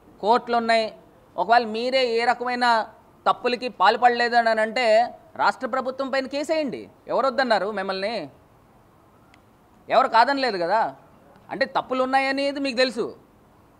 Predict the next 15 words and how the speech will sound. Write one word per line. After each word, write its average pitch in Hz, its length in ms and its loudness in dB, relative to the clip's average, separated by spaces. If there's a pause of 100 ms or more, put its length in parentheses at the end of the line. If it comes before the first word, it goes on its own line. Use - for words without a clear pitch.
(480)
మళ్ళీ 262 180 2
ఏం 262 200 2
చెప్తా 262 260 2
ఉన్నారు? 254 380 2
"మాకు 214 280 0
యాంటిసిపేటరీ 233 640 -2
బెయిల్ 214 280 -2
మేము 208 160 -6
తెచ్చుకున్నాం, 208 520 -4
మమ్మల్ని 180 240 0
అరెస్ట్ 196 260 -4
చేయడానికి 202 320 -2
వీల్లేదని 196 460 -4
చెప్తున్నారని" 175 600 -4
చెప్పి 170 460 -6